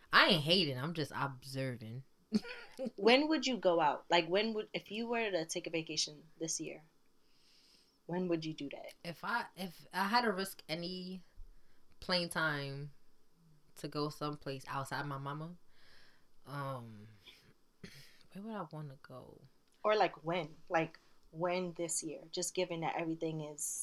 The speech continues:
Speaker 2: still kind of
Speaker 1: I'd have to wait until maybe spring, summer-ish. I don't even like summer. Like, I don't even like sun and beaches like that. But I'm not trying to, like, right now, I'm good. We're about to be,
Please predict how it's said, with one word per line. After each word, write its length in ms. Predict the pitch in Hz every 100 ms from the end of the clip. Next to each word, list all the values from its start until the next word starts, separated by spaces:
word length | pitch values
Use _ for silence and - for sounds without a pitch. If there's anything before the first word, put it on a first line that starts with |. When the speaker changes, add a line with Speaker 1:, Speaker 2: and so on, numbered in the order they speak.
| - -
Speaker 2:
still 300 | 185 175 170
kind 340 | - 175 165
of 160 | 156 147 - - -
Speaker 1:
I'd 140 | 208 440 453
have 100 | - 240 190
to 60 |
wait 240 | 180 180 156
until 340 | 151 - 147
maybe 520 | 143 151 147 135 113
spring, 1000 | - - - - 135 156 170 170 170 170 180 165 - - - 135
summer-ish. 1040 | 151 160 170 170 175 175 175 175 - - - - -
I 80 | 131
don't 180 | 214 165
even 120 | 135 127
like 200 | 147 -
summer. 320 | 127 113 110 107 - -
Like, 140 | 127
I 80 | 151
don't 80 | 175
even 100 | 123
like 220 | 120 -
sun 300 | - - 139
and 140 | 123 117
beaches 340 | 123 - -
like 160 | 110 98
that. 140 | - - 117
But 280 | 120 123 - - - - - - - - - -
I'm 220 | 151 190
not 220 | 190 160
trying 380 | - 180 180 175
to, 360 | 165 156 147 117 - 135
like, 180 | 143 143
right 180 | 135 131
now, 340 | 156 185 190
I'm 160 | 180 156 -
good. 300 | 131 123 117 117
We're 140 | 131 156
about 280 | 170 170 -
to 120 | 156
be, 600 | 151 156 151 143 147